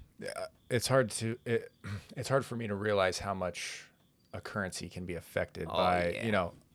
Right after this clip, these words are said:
Speaker 1: an outside actor.
Speaker 2: Oh, yeah.
Speaker 1: I mean, we've seen inflation here.
Speaker 2: Right.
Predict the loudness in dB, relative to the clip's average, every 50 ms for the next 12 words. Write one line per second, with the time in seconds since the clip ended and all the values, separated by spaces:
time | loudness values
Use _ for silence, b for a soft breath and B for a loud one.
0 | -4 -2 0 2 2 2 0 0 -2 0 0 2 2 0 0 -4 -10 0 6 10
1 | 10 10 10 8 2 -4 -6 -2 0 2 4 4 4 4 4 2 2 2 2 2
2 | 2 2 0 -2 -2 -2 -2 -2 -2 -6 -8 -10 -8 -2 0 4 4 4 4 4
3 | 0 -2 -6 _ _ _ -4 0 0 0 0 0